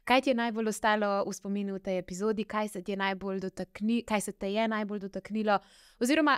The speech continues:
karkoli lepega lahko napišeš v komentar. Ne bom zbirčna, em, nekoga bom izžrebala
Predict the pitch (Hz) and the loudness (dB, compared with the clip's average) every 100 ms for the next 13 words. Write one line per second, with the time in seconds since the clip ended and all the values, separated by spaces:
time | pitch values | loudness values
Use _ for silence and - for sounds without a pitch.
0 | - - 294 285 - 254 226 220 214 196 | 0 0 2 2 2 2 2 -2 -2 -2
1 | 190 214 202 202 185 185 190 185 190 196 | -2 -4 -4 -4 -6 -6 -4 -4 2 4
2 | 190 185 190 190 196 220 202 196 185 185 | 4 2 -2 -2 0 0 0 -4 -8 -2
3 | 202 277 285 - 240 220 208 - 185 190 | 4 4 4 -2 2 4 2 0 0 0
4 | 185 180 - 214 226 240 220 220 214 196 | -2 -4 -4 -2 0 0 0 0 -2 -2
5 | 214 226 214 208 208 | -2 0 0 2 2